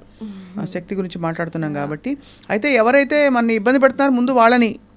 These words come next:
Speaker 2: డైరెక్ట్గా చెప్పాలి అంటు-, అంటున్నావు, అంతే కదా?
Speaker 1: యా, డైరెక్ట్గా చెప్పాలి. చెప్పినంత మాత్రాన వాళ్ళు ఆపుతారు అని లేదు, కానీ
Speaker 2: Hmm.
Speaker 1: at least, you know,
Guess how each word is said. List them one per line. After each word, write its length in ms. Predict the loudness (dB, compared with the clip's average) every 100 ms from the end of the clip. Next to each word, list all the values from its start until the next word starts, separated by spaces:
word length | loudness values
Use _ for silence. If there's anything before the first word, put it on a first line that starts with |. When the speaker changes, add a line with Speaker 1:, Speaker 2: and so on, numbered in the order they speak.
| -8
Speaker 2:
డైరెక్ట్గా 340 | 0 0 2 2
చెప్పాలి 420 | 2 2 0 0
అంటు-, 220 | -2 -6
అంటున్నావు, 340 | -8 -6 -6
అంతే 160 | -6 -6
కదా? 160 | -6 -4
Speaker 1:
యా, 240 | -2 -2 -2 -16 -10
డైరెక్ట్గా 380 | -4 -4 -2 -2
చెప్పాలి. 560 | 0 -2 2 0 0 -8 -16 -4 -2
చెప్పినంత 300 | 0 -2 0
మాత్రాన 380 | -2 -2 -6 -2
వాళ్ళు 200 | -2 0
ఆపుతారు 460 | -2 0 -2 0
అని 200 | -2 -2
లేదు, 260 | -2 -4 -8 -4
కానీ 220 | -2 -2
Speaker 2:
Hmm. 200 | -4 -8
Speaker 1:
at 120 | -6 -4
least, 300 | -4 -4 -6
you 60 |
know, 260 | -6 -6